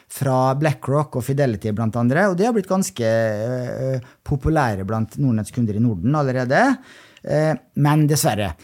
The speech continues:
det er ikke lov å tilby, eh, Bitcoin-instrumenter og andre kryptoinstrumenter på en pensjonskonto,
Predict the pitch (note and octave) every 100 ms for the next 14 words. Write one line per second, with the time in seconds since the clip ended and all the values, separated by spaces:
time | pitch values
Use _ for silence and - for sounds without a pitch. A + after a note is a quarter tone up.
0 | - _ D#3 - F3+ D#3+ D3 F#3+ - D#3
1 | D3+ D3+ F#3 D#3 D3 D3+ - F#3 D#3 A2+
2 | F#2+ C3 E3 - - - - _ - -
3 | C#3 D3 D3 C#3 C#3+ C#3+ C#3+ - - -
4 | G#2+ A2 A2+ - C3 A#2+ - C3+ B2+ C3
5 | C3 B2 - D3 E3+ D#3+ E3 C3 B2+ D#3
6 | D3+ - - A2 G#2+ - A2+ A2+ A2 G#2+
7 | C#3+ D3+ D3 - A#2 A2+ C3+ A#2 - -
8 | C3 C#3 B2+ C#3 B2 - F2 D2+ - F#2+